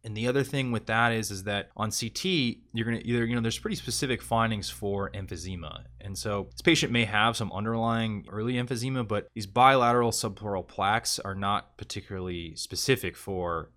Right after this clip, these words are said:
emphysema. And so definitely wanna keep asbestos-related kind of lung disease in mind here with this finding that we found on C T.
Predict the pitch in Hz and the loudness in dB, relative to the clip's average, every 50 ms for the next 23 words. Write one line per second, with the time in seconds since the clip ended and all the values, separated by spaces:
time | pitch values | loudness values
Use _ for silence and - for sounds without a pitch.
0 | _ - 98 87 - 90 82 - 85 78 76 - 71 - - - 92 90 - - | _ -10 -10 -10 -10 -10 -10 -10 -10 -10 -12 -12 -14 -14 -14 -12 -8 -6 -4 0
1 | 104 98 98 95 - - _ - 101 101 117 113 - 120 107 101 101 98 - - | 0 0 0 0 -2 -6 _ -12 -6 -2 -2 0 0 0 -2 -2 -2 -2 -4 -6
2 | - 110 98 - - - - - 90 - - - 110 104 - - 95 - 107 95 | -6 -6 -6 -6 -10 -16 -14 -12 -10 -8 -4 -2 0 0 0 -2 -4 -4 -4 -4
3 | 95 95 90 92 90 - - 98 87 80 82 90 92 101 101 104 98 92 92 80 | -2 -2 -4 -4 -6 -6 -8 -10 -10 -10 -8 -6 -4 -2 -2 -2 -2 -4 -6 -6
4 | 95 92 90 82 87 87 82 82 82 82 82 82 80 - - 80 78 80 78 - | -6 -6 -6 -6 -8 -8 -8 -6 -6 -6 -6 -6 -8 -10 -8 -8 -6 -6 -6 -8
5 | - - - 82 - 90 78 - - - 82 78 78 78 78 76 76 - - - | -10 -12 -12 -10 -8 -6 -6 -6 -6 -4 -4 -4 -4 -6 -8 -10 -12 -14 -12 -12
6 | 82 80 82 - - 85 80 80 80 85 82 - - - - - - 82 80 80 | -10 -10 -10 -10 -10 -10 -8 -8 -8 -8 -8 -8 -8 -8 -10 -14 -14 -14 -14 -14
7 | - | -14